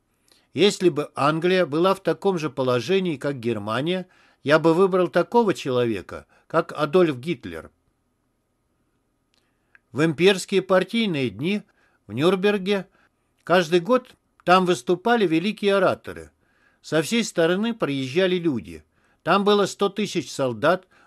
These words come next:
маршировала молодёжь, прилетал дирижабль. Все говорили о мире.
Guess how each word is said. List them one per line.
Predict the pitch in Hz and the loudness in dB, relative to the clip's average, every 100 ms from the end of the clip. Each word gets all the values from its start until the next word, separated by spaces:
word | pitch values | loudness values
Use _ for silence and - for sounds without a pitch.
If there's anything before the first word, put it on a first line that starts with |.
| - | -12
маршировала | 135 127 165 156 175 220 208 | -8 -6 -2 2 4 4 2
молодёжь, | 160 135 123 110 160 185 - | 2 0 0 0 -2 -2 -6
прилетал | 123 127 135 135 190 170 | -6 -4 -4 0 0 0
дирижабль. | 180 180 120 110 90 82 - _ _ _ _ | -4 -4 -4 -4 -6 -8 -18 _ _ _ _
Все | - 185 | -2 2
говорили | 202 196 202 196 185 | 4 6 6 4 2
о | 190 | 2
мире. | 196 170 98 80 | 2 -2 -4 -8